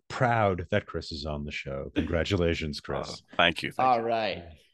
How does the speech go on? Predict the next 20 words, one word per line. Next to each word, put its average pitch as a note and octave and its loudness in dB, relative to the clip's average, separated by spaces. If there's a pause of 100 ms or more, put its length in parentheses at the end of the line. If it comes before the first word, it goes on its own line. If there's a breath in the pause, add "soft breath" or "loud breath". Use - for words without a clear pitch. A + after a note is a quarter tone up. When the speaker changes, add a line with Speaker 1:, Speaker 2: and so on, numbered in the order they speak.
(240)
Speaker 3:
You C#3 0
can D3+ 4
find D#3+ 6
more E3 6
of G3 2
our E3+ 4
content E3+ -4
wherever C#3+ 4
you F#3+ 2
listen F3 0
to - -12
podcasts, D#3+ 0
on B2 2
our A2+ 2
YouTube F3 -2
channel, F3 -2 (160)
Twitter A3 2
at E3+ 0
Talking F#3 -2
Studios, C3 2